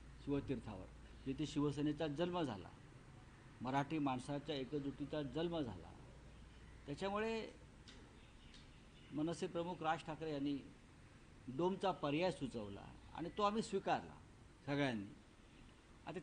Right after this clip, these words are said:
त्या संदर्भात काल आमची एक बैठकही झाली आणि त्या बैठकीमध्ये साधारण कार्यक्रमाचं स्वरूप कसं असावं,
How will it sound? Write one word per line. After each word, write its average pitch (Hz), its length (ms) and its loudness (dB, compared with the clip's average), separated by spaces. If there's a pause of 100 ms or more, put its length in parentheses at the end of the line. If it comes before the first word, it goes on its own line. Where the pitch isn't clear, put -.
त्या 190 140 10
संदर्भात 190 440 0 (100)
काल 196 120 6
आमची 196 220 4
एक 180 120 -4
बैठकही 185 420 6
झाली 90 280 0 (1120)
आणि 147 140 0
त्या 185 100 6
बैठकीमध्ये 165 540 4
साधारण 160 460 0
कार्यक्रमाचं 151 600 4
स्वरूप 139 300 0
कसं 135 240 -2
असावं, 87 420 -2